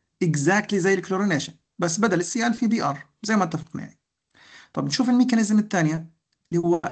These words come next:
للنيتريشن، أوكي؟ هاي، this one. مع نيتريك أسيد، مع سلفوريك أسيد،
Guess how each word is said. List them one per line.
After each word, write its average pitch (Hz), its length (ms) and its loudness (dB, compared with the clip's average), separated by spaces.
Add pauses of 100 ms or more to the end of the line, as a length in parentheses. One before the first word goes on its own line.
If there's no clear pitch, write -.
(100)
للنيتريشن، 170 800 0 (100)
أوكي؟ 262 340 -8 (840)
هاي، 160 300 -2 (500)
this 202 240 -2
one. - 60 -8 (760)
مع 147 200 -2
نيتريك 208 480 -2
أسيد، 190 260 -4
مع - 100 -6
سلفوريك 214 420 -6
أسيد، 220 360 -6